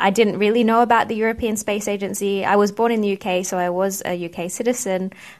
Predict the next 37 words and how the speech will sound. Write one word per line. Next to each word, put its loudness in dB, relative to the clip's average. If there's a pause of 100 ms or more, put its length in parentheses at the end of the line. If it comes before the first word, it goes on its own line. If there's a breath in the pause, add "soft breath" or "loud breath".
but, 4 (400)
I 2
mean, 0 (100)
in 0
Australia, 0
didn't -4
really -2
know -6
about -2
it. -8 (100)
So 4
it 2
was 4
kind -2
of 2
in 2
the 0
back 0
of -2
my -2
mind 0
as -2
potentially 2
the 4
coolest 4
job 4
in 4
the 2
world, 4
but 0
not 2
something -2
that -2
would -4
be -4
for -6
me. -4